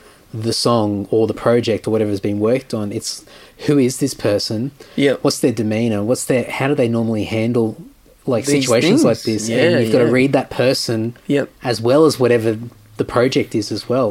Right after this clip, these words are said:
Speaker 1: And
Speaker 2: Yeah.
Speaker 1: it can be a, it can be a juggling act.
Speaker 2: Massive juggling act. And I think too, like, from experience, when, when you do get those, uh, it's something I write in an email actually a lot, a lot of the time, particularly when we're doing remote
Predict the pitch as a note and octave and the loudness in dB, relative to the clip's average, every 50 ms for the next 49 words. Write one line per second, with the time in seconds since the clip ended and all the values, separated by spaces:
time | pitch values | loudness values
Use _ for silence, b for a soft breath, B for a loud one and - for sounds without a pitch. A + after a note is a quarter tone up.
0 | G#2+ - A#2+ B2 C3+ C3 A#2+ A2 G#2+ B2 A#2 A#2+ A#2 A2+ A2+ A2 G#2+ A2 - - | -2 -2 -2 0 0 0 0 0 -2 -2 0 0 0 2 0 0 -2 -4 -8 -16
1 | - _ - - D3 B2 G#2+ G2+ B2 B2 - F3+ F3+ D3+ A2 G2+ - - - - | -20 _ -6 -4 -2 -2 -2 -2 -2 -4 -2 -4 -4 -4 -6 -8 -10 -16 -20 -20
2 | b b b b _ B2 C#3 C#3+ - - - B2+ B2 - - A#2+ A#2 A2+ B2 A#2 | b b b b _ -2 -2 -2 -2 -4 -6 -6 -6 -4 -4 -4 -2 -2 -2 -4
3 | A#2 A#2 A2 A2 - - - D3+ C#3+ C#3+ C3+ A2+ - - _ b b b b b | -2 -4 -4 -6 -8 -6 -2 0 0 0 0 -2 -4 -8 _ b b b b b
4 | b b b b b b b b _ _ _ - - - - C#4+ D4+ B3+ - - | b b b b b b b b _ _ _ -6 -6 -2 0 0 0 0 0 0
5 | - F#3+ F3+ E3 D3+ C3+ C#3 B2 - - - D#3 D3 C#3 B2 - - - D#3+ C#3+ | 2 4 4 4 4 2 2 0 -2 -2 -2 0 0 0 -2 -4 -6 -2 0 0
6 | C#3 C3+ B2+ A#2+ - - D3+ D3+ D3+ C#3+ C3 - - _ _ _ _ _ _ _ | 2 0 0 -4 -2 0 0 2 2 0 -2 -4 -6 _ _ _ _ _ _ _
7 | - F3 G3 G3 F3 C#3+ - C#3 C3+ C#3+ C#3+ D3 C3 - - B2+ A#2+ A#2+ A#2+ A#2+ | 0 0 2 2 0 0 0 0 0 0 0 0 -2 -4 -2 -4 -4 -2 -4 -4
8 | A#2+ - - - - _ _ _ _ _ _ _ b b b b b b b b | -6 -10 -14 -18 -20 _ _ _ _ _ _ _ b b b b b b b b
9 | - - - - - _ _ _ - - - - - - C3+ C#3+ C#3 C3 A#2+ A#2+ | -2 -2 -2 -2 -6 _ _ _ -6 -6 -2 0 0 0 2 2 2 2 2 2
10 | B2+ B2 B2 B2 B2 A#2+ B2 B2 B2 C3 C3 A#2+ A2 A2+ A2+ G#2+ - - - B2 | 2 2 2 0 0 -2 -2 -2 0 0 -2 -2 -2 -2 -4 -4 -6 -6 -6 -4
11 | A#2 A2+ A#2+ A#2+ A#2 A2+ - - - B2 A#2+ A#2+ A#2+ A#2 A2+ A2+ A2+ A2 - - | -4 -4 -4 -2 -4 -4 -6 -6 -6 -4 -2 0 0 0 0 -2 -2 -4 -4 -4
12 | B2+ A#2+ A#2 A#2 A#2 A#2 - - B2 - - C3 A#2+ A#2 A2+ A2+ A2 A2 A2+ - | -2 -2 -2 -2 -4 -8 -8 -10 -10 -6 -4 -4 -4 -2 -2 -4 -4 -4 -4 -4
13 | A#2 A2+ A2 A#2 A2+ A2+ A2+ A2+ A2 A2 - - | -4 -4 -4 -4 -4 -4 -4 -4 -4 -4 -6 -8